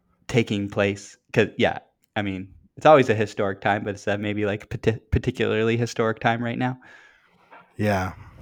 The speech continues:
Speaker 2: Yeah, and I know that it, there'll be some moments of heaviness, and I wanna try and find some harking back, harp-, harking? Harpening? Um, looking back at last week,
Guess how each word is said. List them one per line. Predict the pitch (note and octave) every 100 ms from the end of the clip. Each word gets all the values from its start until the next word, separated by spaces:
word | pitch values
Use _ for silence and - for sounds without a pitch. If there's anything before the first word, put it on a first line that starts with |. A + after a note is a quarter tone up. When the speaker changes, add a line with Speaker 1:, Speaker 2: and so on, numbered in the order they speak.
| - - - - - -
Speaker 2:
Yeah, | C#3+ D3+ G#2+ G2
and | B2+ B2
I | B2+
know | C3+ B2
that | A#2+ A2+ C3
it, | C#3 - _ -
there'll | B2 A#2
be | A2+ A2+
some | - A2+
moments | A2 A2+ G#2
of | -
heaviness, | A2+ G#2+ G#2+ B2 - - -
and | A2 G#2+
I | G#2+ A#2 - _ _ _ _ - C#3 A#2+
wanna | A#2 A2+ A2+ A#2+ A#2+ - _ - - _
try | - B2+ A#2
and | A2+
find | A#2+ A2+ A#2+ A#2
some | - A#2+ A2+ A2+ A2+ - _ - - _ _ -
harking | C#3+ C3 A#2+
back, | A2 F#2+ - - - - -
harp-, | B2 - _ -
harking? | A#2 A#2 E3+ F3 - - - -
Harpening? | A#2 - D#3 D#3 D#3 - - _ - - - _ A#2+
Um, | G#2 G2+
looking | B2 C3 A#2
back | A2+ A2
at | A2+
last | A2 G2+ G2+ -
week, | F#2 G#2+ -